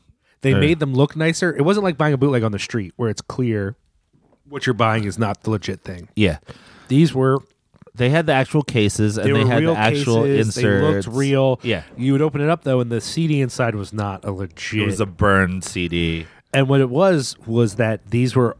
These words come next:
Speaker 1: always Asian films for which the copyright in the U S distribution wasn't clear.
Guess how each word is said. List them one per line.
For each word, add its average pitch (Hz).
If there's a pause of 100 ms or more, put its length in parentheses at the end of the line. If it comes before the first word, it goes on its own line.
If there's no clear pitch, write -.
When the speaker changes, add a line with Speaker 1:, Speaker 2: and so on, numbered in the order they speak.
(160)
Speaker 1:
always 107 (280)
Asian 131
films 113
for 120
which 110
the 98
copyright 107
in 113
the 104
U 104
S 101
distribution 104
wasn't 92
clear. -